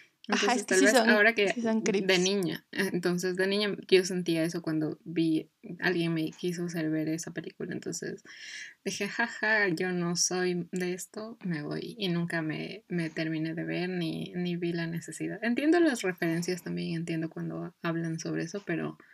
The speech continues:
Speaker 2: No me
Speaker 1: ¿Estás
Speaker 2: gustó.
Speaker 1: segura?
Speaker 2: Se supone que cuando se mojan esas madres, ¿qué les pasa?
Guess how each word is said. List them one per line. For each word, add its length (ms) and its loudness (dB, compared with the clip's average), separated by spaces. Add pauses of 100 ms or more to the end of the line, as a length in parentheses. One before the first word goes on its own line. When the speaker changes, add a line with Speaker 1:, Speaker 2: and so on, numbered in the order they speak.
(760)
Speaker 2:
No 120 0
me 40 6
Speaker 1:
¿Estás 160 6
Speaker 2:
gustó. 220 4
Speaker 1:
segura? 520 10 (1160)
Speaker 2:
Se 200 -4
supone 280 0
que 120 -2
cuando 240 0
se 120 0
mojan 480 -2
esas 280 -6
madres, 640 -4 (160)
¿qué 120 -4
les 120 -6
pasa? 140 0